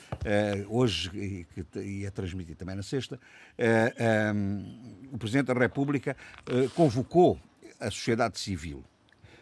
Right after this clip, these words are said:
a sociedade, elementos da sociedade civil, para estabelecer um, um quadro de, de, de, de diálogo, su-, que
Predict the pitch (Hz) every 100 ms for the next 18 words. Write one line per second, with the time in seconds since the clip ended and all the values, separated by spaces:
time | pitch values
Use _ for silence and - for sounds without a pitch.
0 | - - - - 131 107 123 135 123 131
1 | 135 175 127 98 113 - - 110 104 -
2 | 92 110 127 - - - - 117 117 110
3 | 101 139 110 107 - - 151 143 139 117
4 | 113 104 92 98 98 _ _ - - 110
5 | - 143 147 127 120 110 104 101 95 104
6 | 95 98 104 98 98 87 95 135 139 131
7 | 117 117 - - - - - - 151 165
8 | 156 123 - -